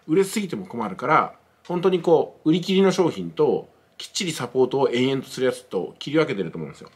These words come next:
売り切りの商品っていうのはね、数百円とか数千円とか、まあね、三万、五万単位でストップして、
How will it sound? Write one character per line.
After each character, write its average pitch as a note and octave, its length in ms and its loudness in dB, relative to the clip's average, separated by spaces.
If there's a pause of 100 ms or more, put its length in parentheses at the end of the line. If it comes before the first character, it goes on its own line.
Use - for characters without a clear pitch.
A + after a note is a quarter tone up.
(280)
売 D3+ 120 0
り D#3+ 80 -2
切 E3+ 80 0
り F3 60 2
の F3 100 2
商 E3+ 180 2
品 A2 140 -6
っ - 20 -8
て F#2+ 60 -14
い - 20 -10
う G2 40 -10
の A#2 40 -10
は D#3 60 -8
ね、 - 180 -10
数 C3+ 220 -8
百 B2+ 260 -2
円 A2 80 -2
と F#2 80 -12
か F#2+ 80 -18
数 A#2 180 -8
千 A2 180 -6
円 F2+ 100 -6
と - 80 -16
か、 - 180 -14 (560)
ま A2 260 -8 (200)
あ - 20 -4
ね、 - 180 -4
三 C3 240 0
万、 A#2+ 120 0
五 G2 100 -4
万 G2 240 0
単 G#2+ 220 -2
位 D#2+ 40 -6
で D#2 220 -8
ス - 80 -20
ト G#2+ 80 -6
ッ F2 40 -8
プ - 140 -14
し - 60 -12
て、 D#2+ 240 -12